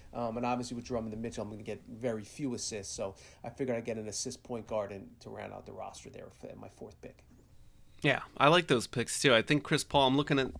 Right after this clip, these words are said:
Speaker 2: the other point guards that were available right there, and it's not a very compelling group. You know, Shai went around later. Ja Morant, if you really wanna take a shot, but, uh, guys like Kyle Lowry,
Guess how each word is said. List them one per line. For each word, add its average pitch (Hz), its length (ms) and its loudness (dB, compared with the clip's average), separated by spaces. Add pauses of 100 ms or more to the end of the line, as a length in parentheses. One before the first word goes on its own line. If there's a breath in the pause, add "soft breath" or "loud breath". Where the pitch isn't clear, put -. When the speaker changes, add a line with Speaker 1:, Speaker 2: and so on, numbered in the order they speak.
(120)
Speaker 2:
the 143 80 8
other 139 120 6
point 135 300 2
guards 120 220 4
that 113 100 0
were 110 140 0
available 107 560 2
right 107 200 -2
there, 110 160 0
and 110 120 -2
it's - 180 -6
not 147 180 2
a 160 40 0
very 147 240 4 (160)
compelling 123 760 -2
group. 107 440 -2
You 110 100 -2
know, 101 240 -2 (320 loud breath)
Shai 131 300 6
went 120 260 2
around 107 340 0
later. 107 480 -2 (360 loud breath)
Ja 143 160 8
Morant, 120 340 6
if 110 100 -6
you 120 100 -2
really 120 260 2
wanna 113 180 0
take 110 180 -6
a 110 60 -8
shot, 104 460 -2
but, 104 240 -2 (400 loud breath)
uh, 110 220 0
guys 156 220 4
like 165 140 2
Kyle 143 320 4
Lowry, 127 480 4